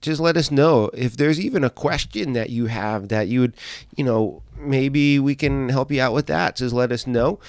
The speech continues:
Uh, if you're n-, just joining us, uh, my name is James. I've been pastoring, uh, the same church now. Uh, I just started my fifteenth year pastoring.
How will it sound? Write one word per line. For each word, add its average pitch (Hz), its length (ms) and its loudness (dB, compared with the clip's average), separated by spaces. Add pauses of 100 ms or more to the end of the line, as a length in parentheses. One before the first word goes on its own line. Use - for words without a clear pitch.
(220)
Uh, 104 260 -2
if 107 60 -10
you're 131 120 0
n-, 123 200 -6
just 127 240 -2
joining 123 380 0
us, - 320 -6
uh, 92 180 -8
my 107 140 -4
name 120 200 -2
is 110 120 -6
James. 110 400 -4
I've 92 80 -6
been 95 120 -10
pastoring, 113 720 -6
uh, 95 160 -6
the 95 100 -6
same 117 340 -4
church 120 360 -4
now. 120 280 -4
Uh, 92 340 -6 (340)
I 135 80 -2
just 139 180 -4
started 135 360 0
my 107 180 -2
fifteenth 131 640 -6
year 123 280 -2
pastoring. 135 640 -6